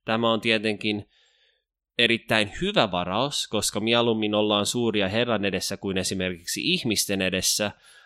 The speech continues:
mutta kuitenkin huomaa, että Johanneksen suuruudella on varaus, kun taas Jeesuksella ei ole. Jeesus on suuri, piste.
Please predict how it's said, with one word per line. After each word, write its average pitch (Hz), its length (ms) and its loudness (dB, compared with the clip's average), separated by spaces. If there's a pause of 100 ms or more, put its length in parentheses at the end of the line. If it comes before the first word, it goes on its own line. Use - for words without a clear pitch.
(160)
mutta 107 640 -2 (1500)
kuitenkin 127 580 2
huomaa, 104 720 0 (160)
että - 600 -4 (380)
Johanneksen 117 640 0
suuruudella 101 720 -2
on 95 200 -6
varaus, 95 840 -2
kun 101 180 -2
taas 95 280 -2
Jeesuksella 92 1200 -2 (140)
ei 95 280 -4
ole. - 180 -10 (180)
Jeesus 101 400 2
on 101 180 -4 (260)
suuri, 113 760 0 (720)
piste. - 600 -4